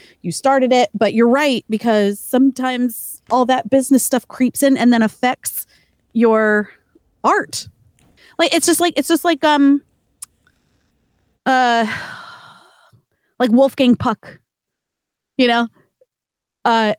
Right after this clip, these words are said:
chef, I guess, pres-, had some prestige and then, you know, had a restaurant, and I'm sure it was very lovely and,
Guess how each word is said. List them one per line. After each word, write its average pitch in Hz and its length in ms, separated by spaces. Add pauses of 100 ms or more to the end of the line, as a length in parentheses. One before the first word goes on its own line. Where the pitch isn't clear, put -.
(180)
chef, 233 500 (720)
I 226 120
guess, 226 520 (100)
pres-, - 300 (100)
had 220 320
some 247 140
prestige 226 680 (540)
and 233 220
then, 226 300 (300)
you 262 120
know, 214 260 (160)
had 220 280
a 202 300 (220)
restaurant, 233 720
and 214 100
I'm 202 120
sure 233 280
it 226 120
was 208 200
very 190 380
lovely 208 500
and, 180 220